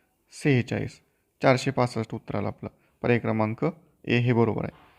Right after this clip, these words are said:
या पद्धतीनं पण हे उदाहरण सुटेल. त्यानंतर हे आपल्याला माहीत आहे, एक ते दहा या अंकांची बेरीज पंचावन्न येते.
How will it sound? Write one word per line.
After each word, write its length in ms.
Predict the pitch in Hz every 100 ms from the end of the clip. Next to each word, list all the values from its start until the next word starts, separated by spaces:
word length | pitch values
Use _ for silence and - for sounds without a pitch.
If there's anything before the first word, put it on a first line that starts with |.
| _ -
या 140 | 160
पद्धतीनं 480 | 190 202 160 - 175
पण 120 | 170
हे 60 | 170
उदाहरण 300 | 147 131 127
सुटेल. 260 | 127 113 147 - _ - - -
त्यानंतर 360 | 175 196 190
हे 160 | 190 196
आपल्याला 280 | 196 196 190
माहीत 240 | 185 139
आहे, 120 | 113 135 - _ _ _ _ _ _ _ _ _ _ _ _ _ _ _ _ _ _ _ -
एक 220 | 165 175
ते 480 | - 151 185 - -
दहा 340 | 127 175 147 131 - _ _ _ _ -
या 200 | 139 175 190 - - _
अंकांची 460 | 151 156 151 147 147
बेरीज 200 | 147 147
पंचावन्न 440 | 165 147 117 110
येते. 220 | 101 -